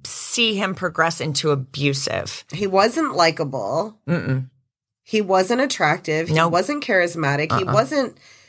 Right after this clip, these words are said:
Speaker 2: that intelligent.
Speaker 1: And really, the, the, it, it's isn't. He isn't, because the fact that they're still
Speaker 2: Yeah.
Speaker 1: functioning is mind-blowing.
Speaker 2: Mind-blowing.
Speaker 1: You know, Shalia, come on, sister. I'm
Speaker 2: Yeah.
Speaker 1: begging you.
Speaker 2: And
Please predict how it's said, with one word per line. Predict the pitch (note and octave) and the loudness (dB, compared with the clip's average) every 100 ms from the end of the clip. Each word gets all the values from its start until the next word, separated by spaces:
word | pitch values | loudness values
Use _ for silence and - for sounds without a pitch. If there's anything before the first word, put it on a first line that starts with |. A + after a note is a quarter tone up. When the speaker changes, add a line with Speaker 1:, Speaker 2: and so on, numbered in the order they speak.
| _ D3 | _ -4
Speaker 2:
that | D#3+ G#3 A#3 - - _ | 2 4 2 -2 -18 _
intelligent. | - F3 F3 - G3+ A3+ D4 F3 C#3+ C3+ D3 - _ _ _ | -6 -4 -4 -6 -4 -4 -4 -6 -6 -4 -6 -8 _ _ _
Speaker 1:
And | F#3 F3+ | 0 2
really, | F3+ G#3+ G3 | 4 6 4
the, | E3+ E3+ D#3+ | 4 2 2
the, | - D#3+ D3+ - - | 2 2 2 0 -2
it, | - | -2
it's | D#3+ D#3 - - | 0 -2 -4 -2
isn't. | E3+ F3+ D#3+ B2 - - - | 0 2 2 -2 -2 -6 -6
He | - F3 E3 | -10 -6 -4
isn't, | - E3 D#3+ D3+ - - | 0 0 0 -4 -4 -4
because | E3 - D#3 D3+ | -4 -2 -2 -2
the | - | -4
fact | - A3 A3 | 0 0 0
that | E3 D#3+ | -4 -2
they're | D3 | 0
still | C3+ - D#3 D#3 D3+ D#3 - | 0 0 2 4 2 -2 -2
Speaker 2:
Yeah. | D#3+ D#3 | 2 2
Speaker 1:
functioning | D#3+ D3+ D3+ C#3+ D3 - | 2 0 -2 -4 -6 -4
is | D3 D3+ | -2 0
mind-blowing. | D3 C#3+ C#3 C3+ A2+ E2+ F2+ | 0 0 -2 -6 -6 -8 -8
Speaker 2:
Mind-blowing. | D#3 C#3+ C#3+ C#3 C3+ A#2+ F#2+ | -4 -2 -2 -4 -6 -6 -4
Speaker 1:
You | D#3 | -2
know, | D3 C#3 C#3+ | 0 0 0
Shalia, | - G3 F#3 E3+ E3+ E3+ E3+ _ _ _ - | 2 4 4 6 4 2 -4 _ _ _ -4
come | D#3+ | 0
on, | B2+ - - _ _ | 0 -2 -18 _ _
sister. | - F3+ D#3 A2 F#2 - _ _ _ - | -2 0 0 -2 -4 -8 _ _ _ -4
I'm | - | 0
Speaker 2:
Yeah. | D#3 C#3+ | 2 0
Speaker 1:
begging | C3+ A2+ | 0 -4
you. | A#2 A2+ D3+ _ - | -4 -6 -10 _ -10
Speaker 2:
And | F3 F3+ | -8 -8